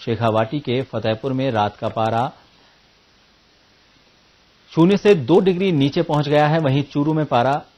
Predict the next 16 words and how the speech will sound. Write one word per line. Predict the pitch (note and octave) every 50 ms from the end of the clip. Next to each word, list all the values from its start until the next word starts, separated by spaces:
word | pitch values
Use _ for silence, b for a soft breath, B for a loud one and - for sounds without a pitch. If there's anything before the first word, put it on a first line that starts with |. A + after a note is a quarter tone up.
| _ - -
शून्य | - B2+ B2 A#2+ A2+
दशमलव | G2+ A2 - - C3 B2 B2 A#2+ - -
पांच | B2+ A#2+ B2+ C#3 C3+ - B2
डिग्री | A2 A2+ G#2+ A2+ A#2+ A2+
सेल्सियस | - - B2 A2+ G#2+ - - D3 C3+ - -
दर्ज | A#2 G2 G#2+ A2 G#2 -
किया | - A#2 G#2 G2
गया | F#2+ G2+ G#2
है। | G2+ A#2 - - - b b b b b b b b b b b b -
जयपुर | A2+ C3 D#3 E3 A3+ A#3
सहित | F#3+ G3+ G3 G#3+ -
प्रदेश | - D#3+ C#3 D#3 F3+ F3 -
के | E3+
अधिकांश | C3+ B2+ C3 - C3+ C#3+ E3 F#3 -
इलाकों | E3 D3+ D3+ D#3 D3+ - F3+
में | F3+ F#3+ G3 G3+ -